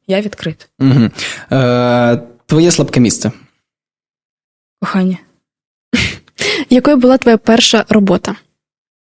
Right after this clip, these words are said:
Speaker 1: Ем, мабуть, я на вулиці продавала <laughs> цукерочки чи щось я там продавала. Ну, це було просто, знаєте, спробувати.
Speaker 2: А
Speaker 1: Я
Speaker 2: скільки
Speaker 1: була
Speaker 2: тобі
Speaker 1: мала.
Speaker 2: років було?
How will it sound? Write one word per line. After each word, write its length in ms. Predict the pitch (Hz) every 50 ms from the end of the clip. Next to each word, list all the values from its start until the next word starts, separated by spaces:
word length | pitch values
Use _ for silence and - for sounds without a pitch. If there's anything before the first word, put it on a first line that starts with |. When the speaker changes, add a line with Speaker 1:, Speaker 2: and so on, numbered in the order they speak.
| _ _ _ _ _ _ _ - -
Speaker 1:
Ем, 520 | 226 220 220 208 208 202 196 190 185 180 170 - - - - _ _ _ _ _ _ _ _ _ _ _
мабуть, 420 | 208 202 196 202 247 254 - - -
я 180 | 214 202 190
на 160 | 185 190 190 196
вулиці 440 | 190 208 220 214 208 190 - 196
продавала 760 | 185 - 196 202 202 214 226 214 226 233 233 254 233 226 214 - - - - -
<laughs> 300 | 294 - - - - _
цукерочки 600 | - - 226 - - 240 269 247 233 - - - 233
чи 140 | - 233 226
щось 320 | - - 233 240 233 -
я 60 | 214
там 200 | - - 226 220
продавала. 480 | 208 - 220 214 208 208 220 214 214 233
Ну, 120 | 330 370
це 120 | - 415 359
було 240 | 339 311 294 269
просто, 440 | 233 262 247 233 - - 208 196 196
знаєте, 460 | 190 208 226 247 233 - 208 190 185 -
спробувати. 880 | - - - - 247 226 233 220 202 196 196 185 185 185 185 - 185 185
Speaker 2:
А 40 | -
Speaker 1:
Я 100 | - 226
Speaker 2:
скільки 60 | 254 254 294
Speaker 1:
була 80 | 294
Speaker 2:
тобі 120 | 285 277 269
Speaker 1:
мала. 200 | 247 220 202 180
Speaker 2:
років 280 | 180 180 - 113 110
було? 200 | 147 127 143 170